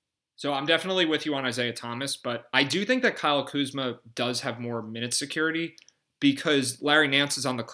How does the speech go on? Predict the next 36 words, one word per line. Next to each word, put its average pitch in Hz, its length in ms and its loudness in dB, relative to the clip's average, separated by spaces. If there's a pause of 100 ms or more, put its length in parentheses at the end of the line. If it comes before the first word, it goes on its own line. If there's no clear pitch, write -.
(140)
on 131 100 -2
the 120 60 -4
Cavs 143 340 2
now, 110 240 -4
and 127 320 -4
the 143 80 -4
Lakers 170 380 2
just - 280 -2
don't 135 280 -2
have 123 400 -2
that 117 180 2
many 117 160 -8
big 110 240 -6
men. 143 300 -4 (640)
Um, 110 240 -4
I, 117 160 -4 (100)
I 117 80 6
guess, 120 320 2
like, 113 160 -4
Zubac 117 560 -4
could - 160 -6
start 117 240 -2
playing 117 240 -6
more 113 160 -4
minutes, 110 380 -4
or 107 120 -8
they 104 120 -6
could 104 140 -10
just - 340 -10
play 110 460 -2 (160)
Caruso 120 640 0
and 113 100 -10
Corey 120 260 -2
Brewer 117 380 -2
more, 113 460 -2 (420)
but 113 300 2